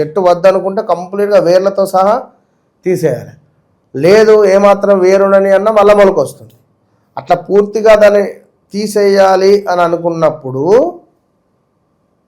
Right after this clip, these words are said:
తెలుసుకోవాలి ఎట్లా అనేటువంటిది. So అప్పుడు మనకు దానికి సంబంధించింది చె-, తెలుసుకోవచ్చు నువ్వు. ప్రతి జాతక రీత్యా కానీ, ప్రతి,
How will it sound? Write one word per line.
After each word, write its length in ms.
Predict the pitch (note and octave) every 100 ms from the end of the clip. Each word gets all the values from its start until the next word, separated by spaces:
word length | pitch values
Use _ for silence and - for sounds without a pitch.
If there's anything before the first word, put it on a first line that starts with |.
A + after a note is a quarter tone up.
| _
తెలుసుకోవాలి 640 | E3+ D#3 - - A2+ G#2 G#2 D3
ఎట్లా 760 | D3 - D3 C#3 C#3 B2+ - _ _ _ _ _ _ _ _
అనేటువంటిది. 640 | C#3+ B2 A#2 _ G2+ G2 _ _ _ _ _ _ _ _ _ - D#3+
So 240 | A3 - - _ _ _ B2+
అప్పుడు 580 | - D#3+ F3+ B3 - - _ _ _ _ _ -
మనకు 720 | C#3+ D#3 D#3 G3 D3+ B2 D3+ - _ _ _ _ _ _ _ _ _ _ _ _ _
దానికి 280 | D#3 D#3 D3+
సంబంధించింది 720 | D3 C#3+ C#3+ C#3+ C3 C3 D3+
చె-, 300 | G#3+ G#3+ -
తెలుసుకోవచ్చు 800 | - F#3+ G3 - F3 C3+ - B2
నువ్వు. 160 | A#2 A#2 C#3+
ప్రతి 320 | D3 D#3+ E3 D#3 D3+ D3+ D3 - - C#3+
జాతక 520 | C#3 D3 D3 D3 D3
రీత్యా 420 | C#3+ C#3 C#3 C#3
కానీ, 260 | C3+ C3 D#3
ప్రతి, 600 | D#3+ C#3+ D3 C#3 C#3